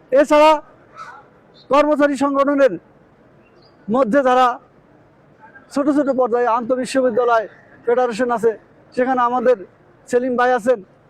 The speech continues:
এবং বুয়েট ওইদিকে আছে আমাদের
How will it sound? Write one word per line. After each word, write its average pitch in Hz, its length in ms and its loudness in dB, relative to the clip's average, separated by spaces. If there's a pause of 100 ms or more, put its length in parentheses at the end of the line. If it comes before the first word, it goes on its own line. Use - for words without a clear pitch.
(140)
এবং 240 140 0 (280)
বুয়েট 269 220 2 (440)
ওইদিকে 254 320 0
আছে 254 380 0 (340)
আমাদের 254 360 2